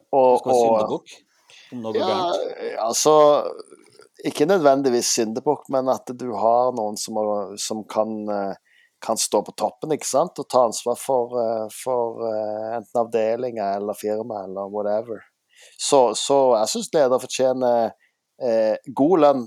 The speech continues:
Speaker 1: <clears throat> Der det kan bli litt problematisk er hvis du går liksom helt til toppen. Det blir snakk om noen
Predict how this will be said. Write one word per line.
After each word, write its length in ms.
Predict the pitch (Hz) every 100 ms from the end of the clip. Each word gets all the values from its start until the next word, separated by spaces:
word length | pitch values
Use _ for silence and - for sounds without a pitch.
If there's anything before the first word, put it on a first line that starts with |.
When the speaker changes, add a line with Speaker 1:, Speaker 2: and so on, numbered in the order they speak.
| - _ _ _ _ _ -
Speaker 1:
<clears throat> 380 | 107 123 120 - _
Der 140 | 131 139
det 180 | 151 -
kan 200 | 143 127
bli 140 | 127
litt 200 | 131 123 -
problematisk 720 | 139 127 120 135 165 165 -
er 100 | 131
hvis 140 | 117 -
du 60 | 107
går 220 | 110 117
liksom 240 | 110 110
helt 300 | 98 107 110
til 100 | -
toppen. 400 | - 113 - 143
Det 80 | 110
blir 140 | 107 107
snakk 280 | 113 107 110
om 80 |
noen 180 | 107 92